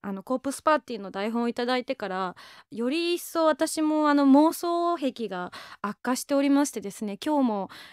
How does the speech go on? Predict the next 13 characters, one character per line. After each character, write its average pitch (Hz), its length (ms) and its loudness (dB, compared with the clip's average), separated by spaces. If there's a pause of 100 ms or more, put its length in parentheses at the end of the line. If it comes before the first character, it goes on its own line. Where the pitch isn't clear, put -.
あ 196 100 -8
の、 190 100 -6
収 233 180 -2
録 233 200 -2
前 247 240 2
に 196 180 -4
玄 247 240 0
関 214 180 -2
を 196 60 -6
出 214 120 -4
る 214 100 -6
時 190 240 -12
に、 185 220 -8